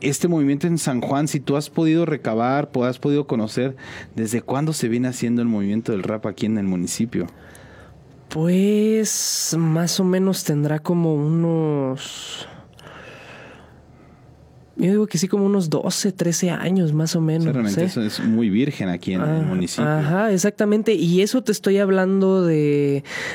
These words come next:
Speaker 2: de que hace exactamente por esa época de unos doce, trece años, sí había eventos de rap, pero aún así estaban igual muy mal catalogados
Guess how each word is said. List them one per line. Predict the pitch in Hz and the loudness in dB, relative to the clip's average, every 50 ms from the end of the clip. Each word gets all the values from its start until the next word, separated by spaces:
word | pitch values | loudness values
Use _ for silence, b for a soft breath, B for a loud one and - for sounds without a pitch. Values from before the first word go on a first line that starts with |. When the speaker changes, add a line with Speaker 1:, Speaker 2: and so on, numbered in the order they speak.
| B - | B -6
Speaker 2:
de | - 160 151 143 143 | -2 0 0 0 -2
que | - - - 143 143 139 139 139 139 | -4 -4 -2 0 0 2 2 2 2
hace | 143 156 156 - - - 185 180 180 170 165 156 151 147 143 143 143 143 143 143 135 143 | 2 0 0 -2 0 0 2 2 4 4 4 4 2 2 2 2 2 0 0 0 0 0
exactamente | 143 - 175 170 - 190 180 170 170 175 175 175 175 170 165 151 147 147 147 143 - | 0 0 -2 -2 0 0 0 2 2 0 0 0 2 2 2 2 2 2 0 -2 -4
por | - 143 147 | -4 -2 -2
esa | 151 - 175 | 0 0 0
época | 175 170 - 160 - 156 151 | -2 -2 -2 -4 -2 0 0
de | 151 | 2
unos | 156 160 165 156 151 | 2 2 0 0 0
doce, | 165 160 - 165 | -2 0 0 -2
trece | 156 - 151 151 - 160 151 | -2 0 -2 0 0 0 0
años, | 147 147 147 151 160 180 185 B B B B B B B B B | 0 0 0 0 0 -2 -2 B B B B B B B B B
sí | - - - - 175 185 | -6 -4 0 2 2 2
había | 196 190 190 185 185 | 2 2 2 2 2
eventos | 180 185 180 180 190 180 | 2 2 2 0 0 0
de | 165 156 | 2 0
rap, | 143 143 156 160 165 165 - | 0 0 0 0 0 0 0
pero | 180 170 165 | 0 2 2
aún | 160 170 180 | 2 2 2
así | 175 - 180 | 0 0 0
estaban | 170 - - - 175 170 175 175 | -2 -2 0 0 0 2 2 2
igual | 175 156 151 156 160 165 165 156 | 2 2 2 2 2 2 2 2
muy | 170 170 170 180 196 208 233 247 233 220 | 2 2 4 4 4 4 4 4 4 4
mal | 220 208 202 196 208 208 | 4 4 4 4 2 0
catalogados | 208 214 208 208 175 156 151 143 139 143 151 160 175 214 226 - | 0 -2 -2 0 0 0 2 2 2 2 2 2 2 0 -2 -2